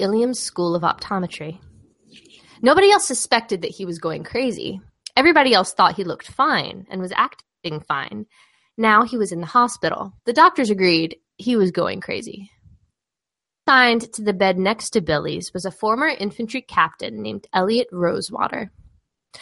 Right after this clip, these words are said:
Rosewater was sick and tired of being drunk all the time. It was Rosewater who introduced Billy to science fiction, and in particular to the writings of Kilgore Trout.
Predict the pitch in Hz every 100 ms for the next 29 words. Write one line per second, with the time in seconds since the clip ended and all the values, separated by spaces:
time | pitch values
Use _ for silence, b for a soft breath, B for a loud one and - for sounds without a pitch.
0 | B B 262 330 427 440 302 254 - 330
1 | 269 240 208 196 185 180 175 175 170 151
2 | 151 - 143 160 190 - _ _ - B
3 | B 214 247 254 339 320 226 196 190 214
4 | 196 196 - 190 - 185 180 165 170 -
5 | 170 - - 196 - - 190 185 _ 220
6 | 247 285 320 381 330 190 185 202 185 185
7 | 180 180 165 - - 269 269 208 180 175
8 | - 170 151 - -